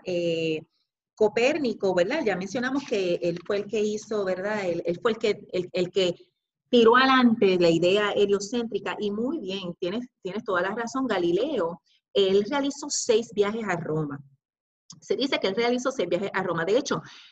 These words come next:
eh, la historia de Galileo es que él era de un, él era un hijo bastardo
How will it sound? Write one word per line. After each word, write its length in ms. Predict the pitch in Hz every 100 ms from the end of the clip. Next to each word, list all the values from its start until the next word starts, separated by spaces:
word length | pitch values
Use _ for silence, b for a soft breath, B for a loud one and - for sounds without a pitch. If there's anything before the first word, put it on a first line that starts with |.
| B _ -
eh, 280 | 220 208 202
la 120 | 196
historia 500 | 190 - 226 302 403
de 100 | 415
Galileo 800 | 349 247 202 220 330 196 185 190 -
es 160 | 190 190
que 360 | 285 277 269 -
él 160 | 196 196
era 380 | 247 277 277 190
de 100 | 196
un, 260 | 190 190 190
él 120 | 190
era 120 | 240 277
un 80 |
hijo 200 | 254 254
bastardo 800 | 247 190 - 175 170 202 151 147